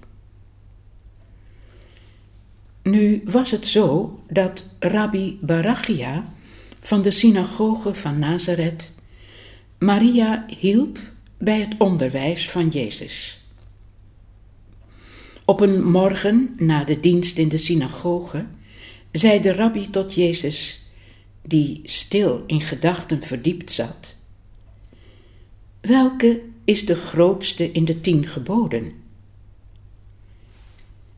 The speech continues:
En Jezus zei: "Ik zie geen grootste in de tien geboden. Ik zie een gouden koord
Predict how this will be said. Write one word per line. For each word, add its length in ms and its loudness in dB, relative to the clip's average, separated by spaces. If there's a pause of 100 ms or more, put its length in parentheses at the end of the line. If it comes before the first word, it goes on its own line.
En 180 2
Jezus 680 0
zei: 460 0 (1300)
"Ik 220 2
zie 240 0
geen 300 4
grootste 800 0 (720)
in 120 2
de 140 -2
tien 220 0
geboden. 640 -10 (1300)
Ik 220 4
zie 520 0 (340)
een 120 2
gouden 600 0
koord 580 -6